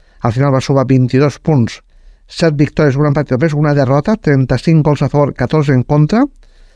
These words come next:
La màxima golejadora va ser Leire Andreu amb nou gols i, per tant, gran temporada d'aquest cadet femení del, del Roquetenc, que va guanyar la seva lliga.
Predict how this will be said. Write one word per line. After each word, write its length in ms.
La 80
màxima 240
golejadora 380
va 80
ser 100
Leire 220
Andreu 240
amb 100
nou 160
gols 160
i, 80
per 140
tant, 240
gran 180
temporada 400
d'aquest 240
cadet 320
femení 300
del, 320
del 160
Roquetenc, 400
que 80
va 80
guanyar 240
la 80
seva 240
lliga. 300